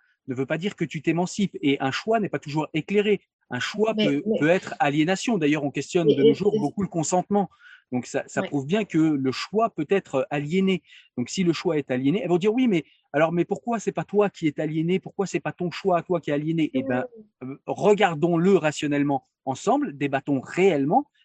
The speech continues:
Speaker 1: et on va voir qui l'est et qui ne l'est pas. Qu'est-ce qui est proche de la réalité et qu'est-ce qui ne l'est pas. Et c'est, c'est vers cela qu'il faut les ramener, vers toujours plus de rationalité pour avancer. Puis je voulais revenir aussi rapidement sur, euh, ce que tu disais par rapport à l'Afghanistan et à l'idéologie qu'on n'a pas combattue.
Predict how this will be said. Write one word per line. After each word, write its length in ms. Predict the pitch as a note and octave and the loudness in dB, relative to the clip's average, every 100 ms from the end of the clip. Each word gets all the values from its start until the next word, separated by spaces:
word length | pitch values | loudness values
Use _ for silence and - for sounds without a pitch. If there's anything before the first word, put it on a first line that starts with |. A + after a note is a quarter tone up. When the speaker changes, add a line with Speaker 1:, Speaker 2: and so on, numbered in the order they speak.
| _ | _
Speaker 1:
et 60 | A#2+ | -12
on 60 | A2+ | -4
va 140 | C3 | -2
voir 280 | D3+ C4 - _ | 0 -2 -2 _
qui 180 | - G#3+ | 0 2
l'est 240 | G3+ C#4+ | 2 0
et 80 | D#3+ | -6
qui 160 | - G#3 | -4 -2
ne 100 | G#3 | 0
l'est 140 | A3 | -2
pas. 200 | G#3+ A3 - - _ | -2 -2 -4 -20 _
Qu'est-ce 180 | G#3 - | 0 2
qui 120 | G3+ | -2
est 40 | |
proche 240 | D#3+ E3+ C#3 | 0 -4 0
de 80 | D3+ | 0
la 120 | C#3 | 0
réalité 460 | C3+ C3 C3 B2+ | 0 0 -2 -4
et 100 | C4 | -6
qu'est-ce 220 | - G3+ - | -4 -8 -4
qui 120 | G#3 | -4
ne 100 | G3 | -2
l'est 120 | G3+ | -2
pas. 200 | - F3+ _ _ _ | -2 -6 _ _ _
Et 40 | B2 | -6
c'est, 220 | - D3 | 0 0
c'est 180 | - C3+ | 0 0
vers 220 | E3 G3 | 0 -2
cela 240 | - A3 | -2 -2
qu'il 120 | G3+ F3+ | -2 -6
faut 100 | D#3+ | -4
les 60 | |
ramener, 300 | C#3+ D#3 G3+ | -2 0 0
vers 160 | D3 B2 | -2 -4
toujours 300 | F#3+ E3+ - | -4 -4 -4
plus 240 | - F#3+ | -6 -4
de 60 | D#3 | -2
rationalité 640 | D3+ - D3 C#3 C#3 B3+ _ _ _ _ | -4 -2 -2 -2 -4 -8 _ _ _ _
pour 320 | - G#3+ D#3+ - | 0 0 0 -2
avancer. 540 | E3 F3 G#3 F#3+ G#3 G3 _ _ - _ _ | 0 2 0 0 -4 -4 _ _ -20 _ _
Puis 80 | F3 | -6
je 40 | |
voulais 140 | G3+ G#3+ | 2 4
revenir 340 | G#3+ G3+ A3+ | 4 4 0
aussi 220 | F3 - | 0 -2
rapidement 560 | D#3+ G3 G#3 F3 G3 G#3 | -2 -2 -4 -2 -2 -2
sur, 340 | - D#3 C3+ | -4 -2 0
euh, 40 | C3+ | 0
ce 80 | - | -2
que 80 | C#3+ | -6
tu 160 | E3 | -6
disais 340 | D3+ D#3 E3 F3 | -8 -2 0 0
par 140 | C3+ | -2
rapport 240 | C3 C#3 | -2 -2
à 40 | C3+ | -2
l'Afghanistan 760 | B2+ B2+ C3 C3+ - F3+ F#3 | -4 -2 -2 -2 -2 0 2
et 120 | D3+ C3 | 2 2
à 80 | |
l'idéologie 600 | B2 D3+ D3 D3 D3 C#3+ F3 | 0 0 2 4 4 2 -4
qu'on 160 | D3+ | -4
n'a 100 | B2 | -4
pas 120 | B2+ | -4
combattue. 480 | B2 B2 B2 - D3+ | -4 -4 -4 -2 -2